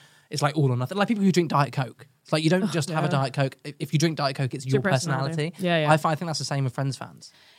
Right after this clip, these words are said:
Speaker 2: Yeah, to an extent. I would have been like that, I guess, growing up. I do have a, a lot of friends who are, like, Friends fans.
Speaker 1: Mm-hmm.
Speaker 2: But, uh, yeah, I would have grown it,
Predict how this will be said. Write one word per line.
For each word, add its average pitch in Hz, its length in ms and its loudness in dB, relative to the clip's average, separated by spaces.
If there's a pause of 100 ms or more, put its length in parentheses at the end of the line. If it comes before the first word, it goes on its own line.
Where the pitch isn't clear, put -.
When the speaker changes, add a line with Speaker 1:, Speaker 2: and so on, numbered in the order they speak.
(140)
Speaker 2:
Yeah, 302 220 4
to 302 120 -2
an 294 60 0
extent. 226 380 2
I 214 320 2 (380)
would 220 300 4
have 240 100 -4
been 233 120 0
like 208 160 2
that, 180 80 0
I 196 80 0
guess, 196 160 -4
growing 190 260 -2
up. 190 140 -4
I 202 100 2
do 202 140 0
have 190 160 -2
a, 190 160 -2 (400)
a 208 80 0
lot 190 160 2
of 170 40 -8
friends 175 260 -6
who 180 120 -4
are, 170 100 -2
like, 156 200 -4 (160)
Friends 156 420 -6
fans. 85 400 -10
Speaker 1:
Mm-hmm. 113 320 -2 (240)
Speaker 2:
But, 208 220 6
uh, 190 180 2
yeah, 240 160 2
I - 20 2
would 277 120 0
have 285 40 -10
grown 269 220 0
it, 262 100 -6